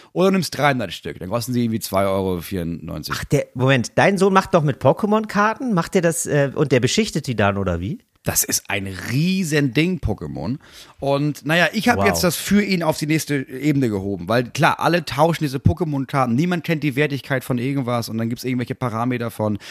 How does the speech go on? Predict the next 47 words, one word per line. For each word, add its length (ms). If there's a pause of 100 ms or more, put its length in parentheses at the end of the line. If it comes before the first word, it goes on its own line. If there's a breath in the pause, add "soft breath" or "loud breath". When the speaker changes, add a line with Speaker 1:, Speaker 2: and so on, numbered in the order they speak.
(140 loud breath)
Speaker 1:
naja, 220
aber 160
er 160
hat 120
gesagt, 280
das 100
ist 60
eine 80
gute 220
Karte, 340
also 160
ist 120
das 120
eine 80
gute 200
Karte. 300 (400 loud breath)
Und 60
dann 60
hab 100
ich 80
irgendwann 260
gesagt, 260
„Ey, 100
das 100
ist 100
ja 80
eigentlich 240
ein 80
Spiel, 400
spielt 240
ihr 60
das 180
gar 220
nicht?“ 160
Und 80
er 60
meinte, 360
„Nee, 240
keiner 280
kennt 240
die 40
Regeln.“ 400
Also 160
hab 120
ich 100
jetzt 160
angefangen, 500